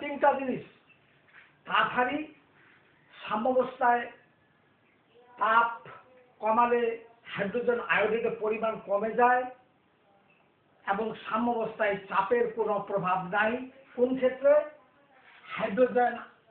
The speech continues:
and iodine, hydroiodic অ্যাসিড উভমুখী বিক্রিয়া উৎপাদনের মাধ্যমে বিক্রিয়াটি তাড়াতাড়ি,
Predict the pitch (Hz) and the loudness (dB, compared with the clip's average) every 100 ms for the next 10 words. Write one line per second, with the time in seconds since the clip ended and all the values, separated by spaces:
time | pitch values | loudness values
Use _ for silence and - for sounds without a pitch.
0 | _ _ _ _ _ _ _ _ _ _ | _ _ _ _ _ _ _ _ _ _
1 | _ _ - 214 - - 220 254 247 247 | _ _ -2 -2 -2 0 4 4 4 -2
2 | 233 220 - _ _ _ _ _ _ _ | -8 -14 -20 _ _ _ _ _ _ _
3 | - - 175 233 - 247 - 185 208 233 | -20 -8 0 2 4 2 2 2 2 2
4 | 240 - - - - _ 214 - 247 233 | -4 -8 -14 -20 -20 _ -12 -8 -6 -6
5 | 185 _ _ _ _ _ _ _ _ _ | -8 _ _ _ _ _ _ _ _ _
6 | - 196 262 285 269 233 226 233 208 - | -6 0 4 4 4 -6 -8 -4 -4 -4
7 | - 220 214 208 202 185 147 185 208 202 | -2 0 0 -2 -4 -4 -6 -8 -8 -8
8 | 196 - _ _ _ _ _ _ - 151 | -12 -20 _ _ _ _ _ _ -18 -10
9 | 220 - 202 196 190 190 180 - 220 247 | -10 -4 -4 -4 -6 -2 -2 0 -2 -2